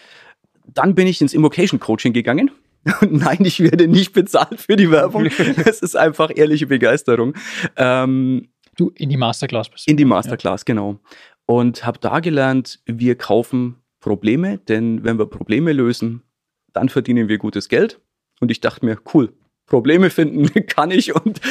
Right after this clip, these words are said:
Speaker 1: da habe ich dann ein paar richtig geile Probleme gefunden. <laughs> Also
Speaker 2: Hier steht Horrorhaus beim ersten Haus, also
Speaker 1: Äh, ja, mein Horrorhaus, äh, liegt in,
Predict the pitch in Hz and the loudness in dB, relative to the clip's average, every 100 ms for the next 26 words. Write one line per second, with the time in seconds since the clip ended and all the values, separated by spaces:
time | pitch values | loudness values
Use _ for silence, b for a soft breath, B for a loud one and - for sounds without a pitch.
0 | 247 - 143 202 151 147 123 117 151 107 | -6 0 0 2 0 -2 -2 0 -2 -2
1 | - 135 135 123 - 127 123 123 131 113 | -4 -6 -4 -6 0 2 4 2 0 2
2 | 117 127 123 131 127 117 139 - - - | 2 2 0 0 0 2 0 0 -4 -2
3 | 196 - - - _ _ _ 135 - 127 | -2 -2 -6 -8 _ _ _ -4 -2 0
4 | 135 131 127 110 110 143 - 120 117 117 | 0 2 2 2 0 -4 -2 -2 0 -2
5 | - 120 110 131 - - 123 123 131 147 | -2 -2 0 -2 -4 -6 -6 -4 -8 -12
6 | _ 127 120 113 113 120 120 104 104 120 | _ 0 2 2 0 2 2 2 2 0
7 | 120 117 143 151 131 120 127 156 - 107 | 0 0 0 2 2 2 -2 -4 -10 -2
8 | 120 120 123 120 117 127 _ 123 117 113 | 0 2 2 0 -2 -6 _ -2 0 0
9 | 110 107 | -2 -6